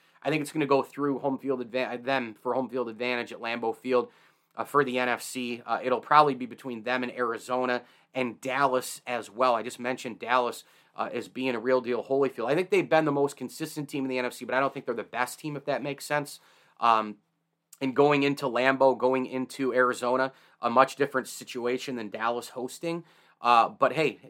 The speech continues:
Dallas can travel well 'cause they can run the football and play great defense. Um, you know, and Green Bay's defense brought it against Russell Wilson, who looked like he wasn't really ready to play.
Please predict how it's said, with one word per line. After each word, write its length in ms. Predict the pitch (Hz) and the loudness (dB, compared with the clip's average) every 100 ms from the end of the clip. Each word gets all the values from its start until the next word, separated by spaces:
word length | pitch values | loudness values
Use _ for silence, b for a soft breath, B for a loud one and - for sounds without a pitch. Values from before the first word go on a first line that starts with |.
| 110 | -8
Dallas 360 | 127 139 143 | -2 0 0
can 140 | - 131 | -4 -10
travel 400 | - 135 156 151 | 0 2 2 2
well 220 | 143 147 | 4 4
'cause 160 | 143 120 | 2 -6
they 80 | |
can 120 | 123 127 | -6 0
run 140 | 127 | 0
the 60 | 120 | 0
football 400 | 131 123 135 120 | -4 -2 0 0
and 100 | - | 0
play 160 | 123 | -6
great 300 | 117 117 117 | -4 -8 -8
defense. 500 | 131 135 147 151 - b b b _ | -10 -6 -4 -6 -10 b b b _
Um, 480 | 117 113 107 110 104 _ | 4 4 4 -2 -12 _
you 100 | - | 0
know, 120 | 135 127 | 4 4
and 60 | |
Green 280 | 117 160 160 | 2 0 2
Bay's 240 | 156 139 | 0 -2
defense 400 | - 160 151 131 | -6 -4 0 -2
brought 300 | - 120 123 | 0 4 4
it 100 | 123 123 | 2 -4
against 380 | 120 127 123 | -4 -4 -2
Russell 300 | 123 127 123 | 0 0 0
Wilson, 320 | 117 131 127 110 | 0 0 0 -10
who 120 | 110 | -6
looked 220 | 127 - | -6 -4
like 160 | 117 - | -6 -6
he 80 | |
wasn't 340 | 110 131 135 123 | -2 0 0 -4
really 180 | 123 117 | -4 -2
ready 220 | 117 113 | -4 -4
to 80 | 104 | -10
play. 440 | - 123 123 120 | -2 2 2 0